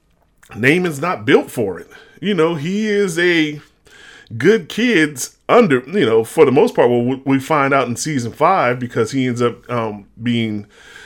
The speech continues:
adopted, I guess you would say, by, uh, Bunny Colvin and his wife, and he's thriving. He was doing some sort of debate thing, and he's, he's gonna make it in life. He could do anything that he wanted, but he was being pushed into the drug game, and in my opinion, that was probably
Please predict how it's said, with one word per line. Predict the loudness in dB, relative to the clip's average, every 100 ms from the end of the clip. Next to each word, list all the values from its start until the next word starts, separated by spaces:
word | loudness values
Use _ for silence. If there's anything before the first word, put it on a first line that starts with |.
| -16 -10
adopted, | -2 2 2 2 -2
I | -4
guess | -4 -4 -4
you |
would | -8 -6
say, | -2 0 0 -4 -12 -18
by, | -6 -2 0 0
uh, | -2 -2 -4
Bunny | -2 0 0
Colvin | 0 2 2 0 -4
and | -4
his | -2 -4 -2
wife, | -4 -4 -6 -10 _ -20 -20 -12
and | -2 0 0 2
he's | 2 2 0
thriving. | -4 0 2 0 -4 -6
He | -6
was | -4 -6
doing | -4 -2 -2
some | -4
sort | -6 -2 0
of | 0 -2
debate | -4 -2 -2 -4
thing, | -6 -4 -4 -4
and | -6 -10 -14 _ _ _ _
he's, | -12 -8 -4
he's | -4 2
gonna | 2 2
make | 0 0
it | 0
in | -2 0
life. | 0 -2 -8 -20 _ _ -20 -20 -12
He | -6 -4
could | -2 -2
do | -4
anything | -2 -2 -2 -2 0
that | 0 0
he |
wanted, | -2 0 0 0
but | -2 -4
he | -4
was | -4
being | -4 -4 -4
pushed | -4 -4 -6
into | -8 -6
the | -6
drug | -4 -2 -2 -2
game, | -2 -2
and | -2
in | -2
my | 0 0
opinion, | -2 -2 -2 -2 -4
that | -2 0 0
was | -6
probably | -8 -10 -4 -2 0 0 0 -4